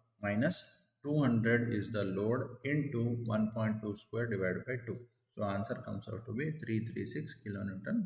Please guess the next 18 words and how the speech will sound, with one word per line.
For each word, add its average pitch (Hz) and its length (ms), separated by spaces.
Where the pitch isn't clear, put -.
meter. 95 440
Calculation 135 560
of 151 240
now 117 360
bending 104 360
stress. - 440
So 131 180
we 123 240
have 131 180
the 139 80
bending 104 360
stress 113 320
distance 110 640
C 165 520
from 113 200
the 113 100
neutral 107 400
axis. - 440